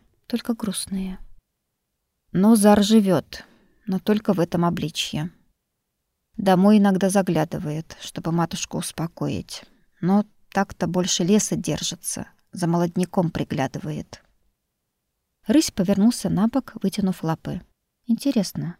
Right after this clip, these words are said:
а сколько в нем весу? Это я его кликнул, когда мои тебя потеряли. Мир поморщился.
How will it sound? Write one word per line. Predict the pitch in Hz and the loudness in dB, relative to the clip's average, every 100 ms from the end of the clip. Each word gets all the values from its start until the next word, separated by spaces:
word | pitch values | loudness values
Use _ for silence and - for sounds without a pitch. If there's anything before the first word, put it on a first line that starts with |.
| _ | _
а | - | -18
сколько | - - - 277 | -16 -18 -10 -6
в | |
нем | 294 285 | -2 -2
весу? | 262 170 - 165 170 _ _ _ _ _ _ _ _ _ _ _ _ _ | -2 -6 -8 -14 -16 _ _ _ _ _ _ _ _ _ _ _ _ _
Это | - 202 208 | -4 -2 0
я | 190 220 208 | 6 8 8
его | 170 156 | 4 -2
кликнул, | 165 - - - 180 - - - | -6 -6 -6 -6 -6 -10 -20 -2
когда | 170 170 | 0 2
мои | 175 180 170 | 2 2 0
тебя | - 202 151 | -2 -6 -6
потеряли. | - - 170 156 147 185 - _ _ _ _ _ _ _ - | -8 -8 -4 -4 -6 -10 -12 _ _ _ _ _ _ _ 0
Мир | 226 - | 0 2
поморщился. | 214 175 165 - - - - | -2 -2 -4 -6 -10 -10 -12